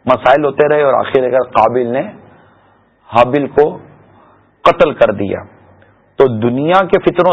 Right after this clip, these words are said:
سے بچنے کا بھی ارشاد فرمایا کہ دنیا سے بھی بچو اور عورتوں سے بھی بچو، اور یہ فرمایا کہ بنی اسرائیل میں جو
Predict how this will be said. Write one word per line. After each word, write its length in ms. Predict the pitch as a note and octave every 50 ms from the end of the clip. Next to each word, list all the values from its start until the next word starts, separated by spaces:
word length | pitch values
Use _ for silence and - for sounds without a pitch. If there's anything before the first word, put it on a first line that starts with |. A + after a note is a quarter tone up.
| - -
سے 80 | F3 E3+
بچنے 340 | D#3+ D#3 - F3 F3 F3
کا 140 | D3+ E3+ E3+
بھی 80 | E3+ E3+
ارشاد 260 | D#3 - - E3 D3+ - -
فرمایا 440 | D3+ D3+ D#3 D3+ D3+ D#3 D#3+ D#3+ E3 - - - - - - _ _ _ _ _ _ _ _ _ _ -
کہ 100 | C#3 C#3 C3+ C3+ C3 C3 C3 B2+ B2+ A#2+
دنیا 380 | A2+ G#2+ A#2 A#2+ C3+ D#3 D#3+ D3+ - -
سے 80 | D#3+
بھی 100 | E3 F3+
بچو 340 | E3 E3+ D#3+ E3 - F3+ F#3 F#3+ - - - - - - _ _ _ _ _ _ _ _ _ _ _
اور 300 | C3 C3+ D3 E3+ G3 G#3 - - - - - - _ _ _ _ _ _ _ _ _ _ _ _ _ _ _ _ _ _ _ _ _ _ -
عورتوں 380 | B2+ C3+ C#3 - - F3+ F3+ E3+ -
سے 60 | E3+
بھی 100 | D#3+ D#3
بچو، 320 | D3+ D3 C3 - E3 D#3 E3 E3 - - - - - _ _ _ _ _ _ _ _ _ _ _ _ _ _
اور 140 | - A#2+ B2
یہ 160 | B2+ D3+ D#3
فرمایا 440 | B2+ A#2 B2+ B2+ B2+ C3+ C3+ C#3 C#3+
کہ 240 | D3 D3+ D#3 D3+ C3+
بنی 280 | B2+ B2+ C#3 C#3+ C3+
اسرائیل 760 | B2 - - C3+ B2 B2+ B2+ C3+ C#3+ D3+ D#3+ E3 D#3+ D3+ C#3+
میں 240 | C3+ C3+ C3+ C#3 C#3
جو 480 | C#3 C#3+ C#3+ C#3+ C#3 C#3 C#3 C#3 C3+